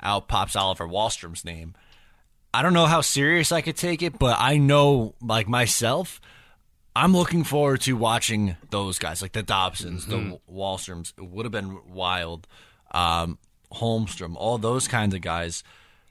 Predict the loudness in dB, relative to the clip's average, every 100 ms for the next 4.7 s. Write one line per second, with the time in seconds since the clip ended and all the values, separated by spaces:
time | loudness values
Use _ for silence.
0 | -8 -2 0 0 2 4 4 2 -2 -14
1 | -20 -20 -20 -20 -2 0 2 4 4 6
2 | 6 6 6 4 2 2 2 4 4 4
3 | 4 2 2 2 0 -4 -4 -4 -6 -8
4 | -10 -10 -14 _ _ -10 -10